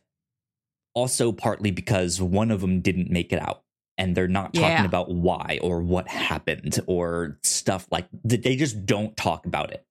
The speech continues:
Speaker 1: And, uh, they all kinda grow up and they go their separate ways. Uh, and then s-, certain things start happening that, hey, maybe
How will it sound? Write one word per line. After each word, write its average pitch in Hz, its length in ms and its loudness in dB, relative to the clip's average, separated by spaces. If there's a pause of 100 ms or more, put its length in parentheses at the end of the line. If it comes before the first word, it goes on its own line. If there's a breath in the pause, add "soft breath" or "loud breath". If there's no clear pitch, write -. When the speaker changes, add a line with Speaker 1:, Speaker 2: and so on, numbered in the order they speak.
(1120)
Speaker 1:
And, 98 480 -2 (380 soft breath)
uh, 95 280 0
they 107 140 2
all 107 200 2
kinda 104 560 0 (140)
grow 101 300 2
up 185 220 -2
and 107 120 2
they 95 80 2
go 95 200 0
their 92 140 2
separate 85 440 -2
ways. 147 480 2 (320 soft breath)
Uh, 101 420 0 (160)
and 104 440 2
then 104 1040 0 (340)
s-, - 240 -2 (180)
certain 208 320 2
things 220 240 2
start 220 240 0
happening 175 520 2
that, 120 240 2
hey, 190 240 2
maybe 165 800 2